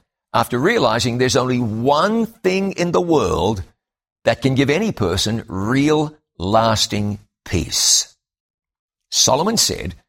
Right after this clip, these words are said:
"Let us hear the conclusion of the whole matter. Fear God and keep his commandments,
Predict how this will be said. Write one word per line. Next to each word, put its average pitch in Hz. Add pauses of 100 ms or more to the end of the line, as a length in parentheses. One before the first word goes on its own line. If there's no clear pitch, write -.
(480)
"Let 135
us 151
hear 123
the 120
conclusion 101
of 90
the 98
whole 92
matter. 78 (320)
Fear 214
God 98 (180)
and 101
keep -
his 143
commandments, 92